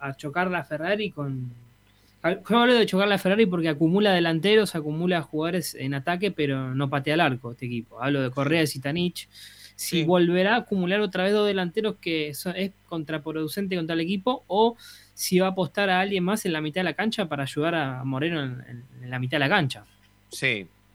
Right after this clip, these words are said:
Speaker 2: Eh, después de lo que dijo Zitanich, ¿Zitanich va a seguir siendo usado en este plantel o el técnico lo va, lo va a apartar? Porque
Speaker 1: No,
Speaker 2: la verdad
Speaker 1: sí,
Speaker 2: que
Speaker 1: sí, sí. A-,
Speaker 2: ¿sí?
Speaker 1: hasta la última fecha va, va a estar por lo menos, eh, a disposición de, de Úbeda, y no es que hay una,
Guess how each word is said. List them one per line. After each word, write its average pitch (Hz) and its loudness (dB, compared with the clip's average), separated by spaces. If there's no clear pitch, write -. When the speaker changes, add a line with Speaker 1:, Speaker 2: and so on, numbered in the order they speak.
Speaker 2:
Eh, 139 0
después 226 -4
de 254 0
lo 180 2
que 143 0
dijo 156 -4
Zitanich, 135 -6
¿Zitanich 131 -6
va 127 2
a - -10
seguir 123 -6
siendo 123 -4
usado 165 0
en 127 -4
este 120 -8
plantel 175 -4
o 160 0
el 120 -6
técnico 113 -8
lo 95 -4
va, 90 -4
lo 104 -4
va 110 2
a - 2
apartar? 95 -6
Porque 277 -6
Speaker 1:
No, 240 2
Speaker 2:
la 165 -2
verdad 196 4
Speaker 1:
sí, 226 2
Speaker 2:
que 156 2
Speaker 1:
sí, - -2
sí. 196 -6
A-, 175 -2
Speaker 2:
¿sí? 180 -4
Speaker 1:
hasta 233 -2
la 170 0
última 196 -2
fecha 226 0
va, 160 -2
va 160 -2
a 160 -2
estar 180 -2
por 151 -8
lo 143 -6
menos, 170 -6
eh, 139 -4
a 135 -2
disposición 135 -6
de, 127 -6
de 139 -2
Úbeda, 185 0
y 147 -2
no 175 0
es 185 0
que 156 0
hay 147 0
una, 139 -4